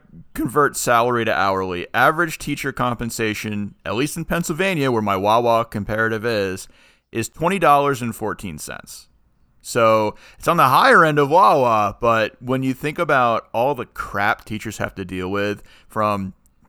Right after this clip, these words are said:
I don't know, snot-nosed kids to snot-nosed parents to snot-nosed administrators,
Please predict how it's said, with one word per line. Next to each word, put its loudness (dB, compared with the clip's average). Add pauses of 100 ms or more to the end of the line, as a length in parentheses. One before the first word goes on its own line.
(260)
I -6
don't -2
know, -4
snot-nosed 0
kids 0
to -4
snot-nosed -2
parents 0
to -12
snot-nosed -4
administrators, -4